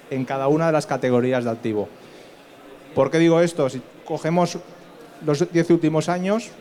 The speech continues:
e invertimos, imaginemos, invertimos diez mil euros en el dos mil doce hasta el dos mil veintidós,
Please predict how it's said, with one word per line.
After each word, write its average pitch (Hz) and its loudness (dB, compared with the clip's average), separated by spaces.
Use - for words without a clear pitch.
e 135 -8
invertimos, 147 -2
imaginemos, 151 -2
invertimos 151 -2
diez 143 0
mil 143 -4
euros 139 2
en 135 -6
el 123 -4
dos 120 0
mil 131 -4
doce 185 -2
hasta 135 -6
el 127 -4
dos 120 0
mil 131 -4
veintidós, 143 -2